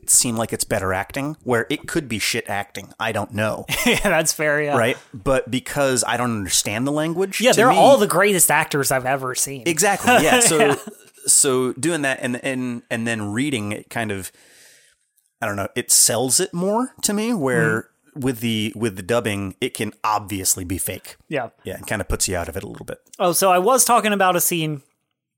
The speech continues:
Speaker 2: How did you feel? So he's still an encyclopedia salesman.
Speaker 1: Uh-huh.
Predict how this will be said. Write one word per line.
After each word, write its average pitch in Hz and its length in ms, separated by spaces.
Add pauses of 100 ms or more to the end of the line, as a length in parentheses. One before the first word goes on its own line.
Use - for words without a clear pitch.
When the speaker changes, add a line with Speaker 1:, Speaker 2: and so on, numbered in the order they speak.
(560)
Speaker 2:
How 196 260
did 240 140
you 226 100
feel? 214 220
So 190 200
he's 185 200
still 208 260
an 208 60
encyclopedia 165 800
salesman. 107 460 (100)
Speaker 1:
Uh-huh. 110 240